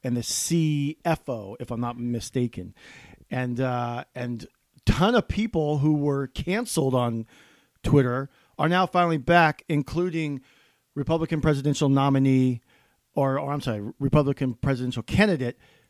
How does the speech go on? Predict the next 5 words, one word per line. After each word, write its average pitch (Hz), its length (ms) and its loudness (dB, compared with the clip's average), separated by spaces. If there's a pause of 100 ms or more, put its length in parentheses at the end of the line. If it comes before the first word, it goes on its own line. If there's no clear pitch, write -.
(560)
and 123 180 0
former 185 260 4
President 120 420 0
Donald 123 260 -4
Trump. - 420 -6